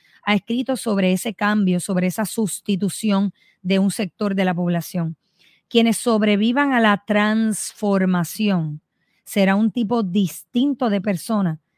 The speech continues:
en lo referente a la forma física actual. Se habrán liberado de los problemas y del odio y desearán servir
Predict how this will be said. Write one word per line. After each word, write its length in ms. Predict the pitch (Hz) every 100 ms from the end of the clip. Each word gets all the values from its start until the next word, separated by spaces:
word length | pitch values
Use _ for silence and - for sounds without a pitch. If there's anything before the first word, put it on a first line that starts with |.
| _ -
en 240 | 196 196
lo 140 | 190 185
referente 920 | 185 185 196 185 202 233 - 233 -
a 80 | 208
la 140 | 185
forma 460 | - 202 202 208 190
física 800 | - - 208 190 226 202 220 208 -
actual. 760 | 190 - _ 190 175 160 147 - _ _ _ _ _ _ -
Se 180 | -
habrán 380 | 196 185 196 226
liberado 600 | 247 226 202 190 196 220
de 100 | 214
los 140 | 196 175
problemas 640 | 208 185 190 233 233 -
y 120 | 214 185
del 220 | 180 190
odio 480 | 226 226 202 180 165 _ _
y 200 | 214 208
desearán 840 | 202 196 - 208 190 185 196 240 247
servir 560 | - 190 170 208 220